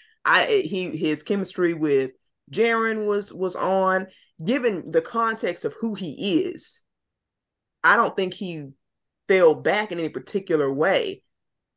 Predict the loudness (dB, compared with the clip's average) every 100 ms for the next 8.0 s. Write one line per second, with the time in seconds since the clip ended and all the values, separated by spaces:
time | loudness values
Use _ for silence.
0 | _ 0 2 0 -4 -8 -2 -2 -2 -2
1 | 2 2 2 2 0 0 0 0 0 0
2 | 2 2 0 -2 _ _ -6 -2 -2 -4
3 | -12 -10 -4 0 0 0 -2 0 0 -2
4 | -4 0 2 4 2 0 _ _ _ _
5 | -4 0 2 0 0 -4 -2 -2 -4 -6
6 | -4 -2 -2 0 0 0 -4 -4 -2 -2
7 | -2 -2 -6 -4 0 0 0 -6 -8